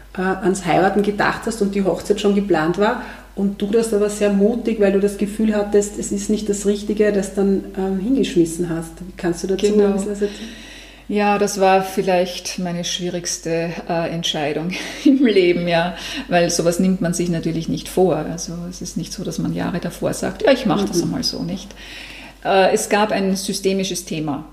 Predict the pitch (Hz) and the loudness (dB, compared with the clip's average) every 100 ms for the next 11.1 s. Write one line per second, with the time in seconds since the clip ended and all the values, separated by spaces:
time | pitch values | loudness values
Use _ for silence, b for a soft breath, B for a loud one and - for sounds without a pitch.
0 | - - 185 190 - - 175 185 170 190 | -10 -4 0 0 -2 -8 -2 0 4 4
1 | 190 185 180 170 - 170 185 165 170 - | 4 2 -4 -4 -2 0 0 0 -2 -4
2 | - 165 170 - - 175 180 170 175 170 | -2 -2 -2 -4 -2 0 0 0 -2 -2
3 | 180 175 180 170 160 - 165 185 196 196 | -2 -4 -4 -4 -2 0 -2 0 0 2
4 | 180 180 185 180 180 180 - 180 180 175 | 0 2 4 4 2 -2 -2 0 0 -2
5 | 170 165 165 180 175 - 160 170 202 254 | -4 -2 0 -2 -4 -4 0 2 0 -2
6 | B B B B B 190 190 202 202 202 | B B B B B 0 2 0 0 0
7 | 190 - 190 190 190 - 180 175 175 190 | 0 0 0 2 0 2 4 4 0 -2
8 | 185 202 190 185 170 - - 180 180 196 | 0 0 2 4 2 0 -2 0 0 0
9 | 185 170 170 170 170 175 175 175 170 170 | 0 2 0 0 2 2 2 0 0 0
10 | 170 180 175 - - - - - - 53 | 0 2 2 2 0 0 -2 -4 -6 -4
11 | 52 | -4